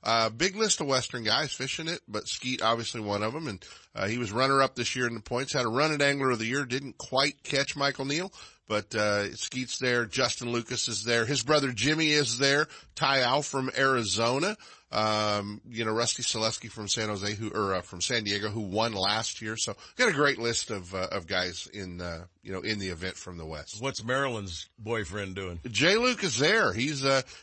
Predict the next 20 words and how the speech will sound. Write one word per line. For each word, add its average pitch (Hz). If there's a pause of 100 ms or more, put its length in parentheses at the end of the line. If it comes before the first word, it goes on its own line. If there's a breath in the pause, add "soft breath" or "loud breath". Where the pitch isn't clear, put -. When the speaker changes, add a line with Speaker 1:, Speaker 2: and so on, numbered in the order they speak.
Speaker 1:
he's 147
qualified 139
as 104
well, 110
and, 107
and, 107
uh, 107
he's 117
having 151
a 117
phenomenal 110
year. 101
Justin's 92
having 98
a 90
really, 85
really 80
good 69
year. - (260)
Speaker 2:
Yeah, 76